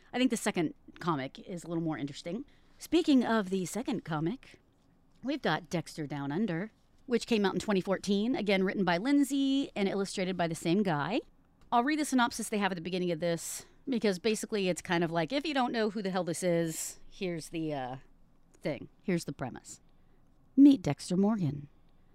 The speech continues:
By day, he's a brilliant forensic blood spatter analyst for the Miami-Dade Police Department. He has a nice house, a loving family, and a sister named Deborah,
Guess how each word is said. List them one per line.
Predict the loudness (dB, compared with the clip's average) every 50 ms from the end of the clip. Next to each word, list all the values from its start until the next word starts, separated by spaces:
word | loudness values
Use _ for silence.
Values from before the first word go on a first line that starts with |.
| _ -10 _
By | 0 2 2 4
day, | 4 2 2 2 0 -2 -4 -6 -10 _ _ _ _ _ _ _ _
he's | -2 0 0 0 0
a | 0
brilliant | 2 4 4 6 6 6 4 4 2 0
forensic | 2 4 4 4 4 2 0 -4
blood | -2 -2 -2 -2 -4
spatter | -6 -4 -2 0 0 0 0 2
analyst | 4 4 4 4 4 2 0 -2 -6 -4
for | -2 2
the | 2
Miami-Dade | 4 4 4 4 4 4 4 2 2 0 -2 -2 -2 -4
Police | -6 -6 -6 -6 -6
Department. | -8 -6 -6 -6 -6 -4 -6 -8 -8 -8 -10 _ _ -20 _ _ _
He | 0 2
has | 4 4 6
a | 6
nice | 6 4 4 0 -2
house, | -2 -2 -2 -2 -4 -8 -12 -18 -18 -20 _ _ _ -4
a | 0
loving | 2 2 4 4 4 4
family, | 4 2 -2 0 0 -2 -2 -2 -4 -6 _ _ _ _ _ _ _ _ _ _ _ 2
and | 4 4
a | 4
sister | 4 0 -2 2 4 4
named | 6 6 4 4
Deborah, | 2 0 0 0 -2 -2 -2 -4